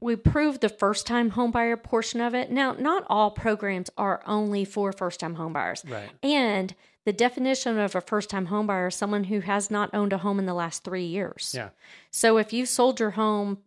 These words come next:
Speaker 1: back in twenty twenty, you could qualify for a first-time home buyer program.
Speaker 2: Yeah.
Speaker 1: Um, but we're gonna use three years tax returns to prove that you don't own a home. If you owned a home, you'd be writing off mortgage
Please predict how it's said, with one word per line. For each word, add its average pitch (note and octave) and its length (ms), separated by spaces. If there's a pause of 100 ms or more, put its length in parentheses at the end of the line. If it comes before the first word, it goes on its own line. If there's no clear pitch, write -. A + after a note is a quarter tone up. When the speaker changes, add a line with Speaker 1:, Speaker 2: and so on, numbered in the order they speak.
(160)
Speaker 1:
back G3+ 400
in F#3+ 360
twenty A3 420
twenty, G3+ 600 (720)
you G#3+ 180
could C4 260
qualify G#3 420
for G3 140
a F3 60
first-time F3 380
home E3+ 160
buyer D3 200
program. G3 560
Speaker 2:
Yeah. B2 140 (540)
Speaker 1:
Um, F#3+ 440 (220)
but A3 220
we're A#3 140
gonna A3+ 160
use G#3 440
three A3+ 220
years G3 180
tax G#3 320
returns F#3 460
to - 80
prove G3+ 520
that F#3+ 140
you F#3+ 100
don't F3 240
own F3 140
a D#3+ 60
home. F#3 340
If - 140
you F3+ 80
owned A#3 260
a G#3 60
home, G3 260
you'd F#3+ 160
be F3+ 100
writing D#3+ 340
off E3 180
mortgage E3 440